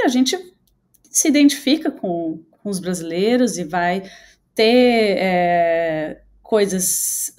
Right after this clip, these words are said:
é, que você compartilha. Enfim, é,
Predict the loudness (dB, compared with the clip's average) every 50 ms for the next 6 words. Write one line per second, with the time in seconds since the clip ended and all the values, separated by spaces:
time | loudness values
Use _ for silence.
0 | -10 -8 -6 -6 -6 -6 -6 -6 -8 -8 -8 -10 -12 -16 _ _ _ _ -18 -14
1 | -8 -6 -4 -4 -4 -4 -4 -4 -2 -2 -2 -2 -2 -2 -2 0 0 0 0 0
2 | 0 2 2 0 0 -2 -6 -10 -20 -20 -20 -20 _ _ _ _ _ _ _ _
3 | _ -6 -4 -4 -4 0 0 0 0 2 0 2 2 2 2 2 2 0 -2